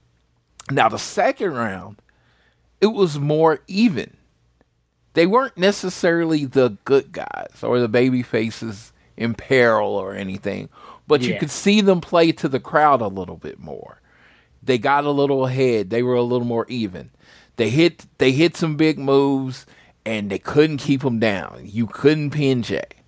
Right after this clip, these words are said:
Speaker 1: Then at the end of the second round, there's this thing. So if you noticed, Jay and Juice were ready for everything F T R had. So instead of, so when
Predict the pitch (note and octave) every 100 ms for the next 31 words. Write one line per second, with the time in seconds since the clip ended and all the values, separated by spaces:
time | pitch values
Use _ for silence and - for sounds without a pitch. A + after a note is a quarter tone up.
0 | _ _ _ _ _ - C3 C3 C3 B2
1 | B2+ A2+ - D3 A#3+ A#3 D3+ B2+ B2 G#2
2 | F2+ F2+ F2 F#2+ G2 G#2+ G#2 G2+ - -
3 | G#2+ F#2+ B1+ - _ - _ - C3+ A2
4 | G#2 G#2+ B2+ C3+ B2+ A3+ A4 E3 A#2+ -
5 | - _ _ _ _ - C#3+ E3+ A3 G#3+
6 | E3+ F3 F3 - D3 C3 B2 D3 G#3 E3
7 | B2+ - - - C#3+ D3+ C#3 C3+ B2+ B2
8 | B2+ A#2+ C#3 B2+ G#2 A1+ G1+ - _ _
9 | _ _ - - D3+ C#3+ B2+ B2+ - -
10 | E3 E3+ A#2+ - C3 A2+ A2 A2 A2 G#2
11 | G2+